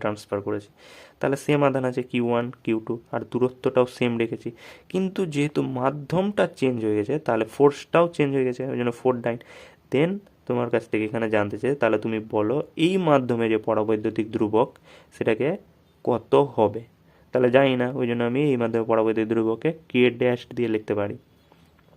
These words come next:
লিখেছি আধান দুটি হলো কিউ ওয়ান, কিউ টু, বিন্দু আধান দুটির মধ্যে দূরত্ব আর। তাহলে শূন্য মাধ্যমের ক্ষেত্রে কি জানি সূত্র আমরা? এফ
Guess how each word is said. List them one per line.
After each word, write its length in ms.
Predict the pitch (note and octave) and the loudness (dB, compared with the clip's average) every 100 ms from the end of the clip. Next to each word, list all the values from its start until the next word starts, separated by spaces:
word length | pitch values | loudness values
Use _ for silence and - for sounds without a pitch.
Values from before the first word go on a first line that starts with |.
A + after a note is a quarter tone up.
| _ _ - - - _ D3+ | _ _ -20 -20 -20 _ 2
লিখেছি 280 | D3 C3+ C#3 D3 | 4 4 2 4
আধান 180 | B2 B2+ B2+ | 6 6 4
দুটি 160 | B2 A#2+ | 4 4
হলো 120 | A#2+ A#2 | 2 2
কিউ 120 | A#2+ | 2
ওয়ান, 120 | A#2 A2+ | 2 0
কিউ 100 | A#2 A#2 | -4 -2
টু, 80 | A#2+ A#2 A#2 | -2 -2 -2
বিন্দু 280 | B2 C3 C3+ B2 | -2 0 2 2
আধান 180 | A#2+ A2+ | 0 -2
দুটির 200 | A2+ A#2 | -4 -4
মধ্যে 160 | A#2 A#2 A#2 | -4 -2 -2
দূরত্ব 280 | A2+ A2+ A2+ G#2+ | -4 -4 -6 -6
আর। 80 | A#2+ - - - - - | -8 -18 -20 -20 -12 -4
তাহলে 200 | C3 C3+ - _ - | -2 -2 -8 _ -10
শূন্য 180 | - D3+ D#3 | -2 0 2
মাধ্যমের 280 | D3+ C#3+ C#3+ | 2 2 0
ক্ষেত্রে 200 | D3 C#3+ C#3+ | 0 -2 -4
কি 60 | D#3 D3 | -2 -2
জানি 140 | C3 B2 | -2 -4
সূত্র 160 | A#2+ B2 | -6 -6
আমরা? 140 | A#2 A#2+ - | -6 -8 -2
এফ 100 | C3+ | -2